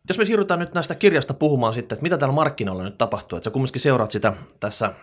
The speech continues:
Haukan katsella päivittäin, ja tänä vuonna, tai tässä ihan lähiaikoina, niin siellä on montakin juttua ollut, Kiinaa ja Brexittiä ja Grexittiä, ja Trumpikin nyt voittokulku jatkuu tuolla rapakon takana, ja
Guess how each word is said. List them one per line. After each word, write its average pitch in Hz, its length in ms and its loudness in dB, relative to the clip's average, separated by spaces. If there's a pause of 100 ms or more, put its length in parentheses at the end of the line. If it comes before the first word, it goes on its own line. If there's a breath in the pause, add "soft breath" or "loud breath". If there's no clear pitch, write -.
(140)
Haukan 120 320 0
katsella 104 440 0 (220)
päivittäin, 127 540 0
ja 104 180 -2 (480)
tänä 147 200 4
vuonna, 139 300 4 (180)
tai 131 120 2
tässä 135 200 -4
ihan 139 120 4
lähiaikoina, 127 500 2
niin 117 180 -4
siellä 127 200 0
on 127 60 2
montakin 139 320 2
juttua 123 300 -2
ollut, 113 320 -2
Kiinaa 131 360 2
ja 131 240 0
Brexittiä 120 480 -2
ja 113 40 0
Grexittiä, 107 560 -4
ja 110 180 0 (580 loud breath)
Trumpikin 131 520 0
nyt 120 160 -6 (580 loud breath)
voittokulku 123 760 2
jatkuu 120 380 -2
tuolla 120 320 2
rapakon 117 360 0
takana, 117 380 0
ja 113 160 -2